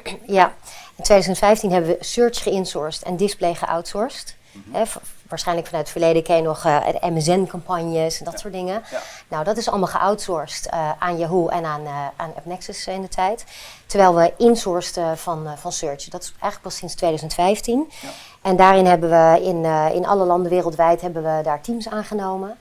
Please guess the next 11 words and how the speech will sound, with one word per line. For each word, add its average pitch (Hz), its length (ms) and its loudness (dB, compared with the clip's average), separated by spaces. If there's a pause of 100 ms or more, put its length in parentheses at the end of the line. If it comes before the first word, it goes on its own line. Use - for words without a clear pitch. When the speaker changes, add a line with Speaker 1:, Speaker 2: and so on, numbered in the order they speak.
(120)
Speaker 2:
Ja. - 460 -4
Speaker 1:
eh, 165 60 -2
die 170 120 -4
veel 190 160 4
meer 170 120 2
de 170 80 2
achtergrond 190 420 -6
hebben 170 200 -8
van 170 120 -8
performance 202 420 -10
marketing. 190 500 -10